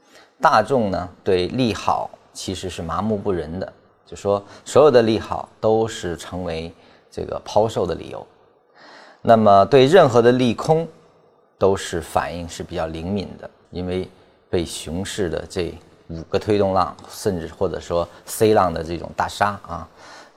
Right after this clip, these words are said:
非常的恐怖啊，非常的恐惧啊，所以说任何的利空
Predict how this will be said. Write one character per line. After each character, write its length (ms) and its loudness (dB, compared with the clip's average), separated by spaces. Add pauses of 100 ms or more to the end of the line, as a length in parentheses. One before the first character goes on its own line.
(400)
非 200 0
常 160 -2
的 80 -2
恐 300 -10
怖 180 -4 (200)
啊， 160 -12
非 120 -4
常 140 -2
的 60 -2
恐 280 -10
惧 220 -8 (220)
啊， 120 -16
所 160 -6
以 60 -4
说 260 2 (300)
任 160 4
何 100 0
的 80 6
利 140 0
空 260 -4